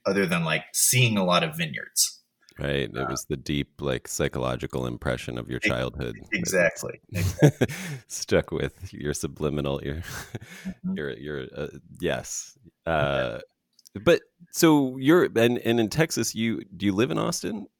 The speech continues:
Speaker 1: No, no. So I've lived in Houston since moving
Speaker 2: Houston.
Speaker 1: to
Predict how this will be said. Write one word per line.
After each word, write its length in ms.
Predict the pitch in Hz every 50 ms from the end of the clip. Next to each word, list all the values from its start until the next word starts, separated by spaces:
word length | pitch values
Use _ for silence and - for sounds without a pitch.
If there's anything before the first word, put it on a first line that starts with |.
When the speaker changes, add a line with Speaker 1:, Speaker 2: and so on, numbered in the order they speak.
| _ _ _ _ _ _ _ -
Speaker 1:
No, 220 | 185 180 156 113 - - - _ _ _ -
no. 240 | 147 135 123 101 85
So 300 | - - 113 110 104 98 -
I've 120 | 113 104
lived 200 | 120 156 170 165
in 80 | 160 131
Houston 580 | 110 120 156 147 - - 104 90 90 90 87 - _ _ _ _ _ -
since 340 | - - 113 107 104 -
moving 240 | - 123 120 110 113 -
Speaker 2:
Houston. 140 | - 58
Speaker 1:
to 80 | - 107